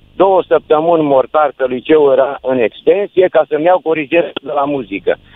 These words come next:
Rămâneai corigent la toate materiile dacă nu te prezentai, dacă nu învățai. Și mai este o, mai este o problemă. Trebuie să ne, și domnii, uh, au dispărut dascălii, domnul Lucian.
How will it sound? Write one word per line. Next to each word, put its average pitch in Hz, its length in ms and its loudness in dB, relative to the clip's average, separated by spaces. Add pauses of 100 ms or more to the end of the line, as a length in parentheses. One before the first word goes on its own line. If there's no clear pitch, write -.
(100)
Rămâneai 151 720 0 (180)
corigent 143 640 -2
la 147 220 0 (140)
toate 175 540 0
materiile 147 680 0
dacă 131 320 0
nu 143 140 -2
te 139 140 -2
prezentai, 120 720 -2
dacă 135 280 -2
nu 135 100 -4
învățai. 110 480 -2 (680)
Și - 340 0
mai 160 280 0
este 165 220 -2
o, 170 320 2
mai 143 260 0
este 156 200 -2
o 151 80 4
problemă. 123 560 0 (580)
Trebuie 147 300 0
să 160 120 -2
ne, 147 160 -4
și - 180 -2
domnii, 147 560 -2 (120)
uh, - 100 -2 (400)
au 143 240 -2
dispărut 160 580 -4
dascălii, 135 540 -2
domnul 113 320 -2
Lucian. 90 440 -6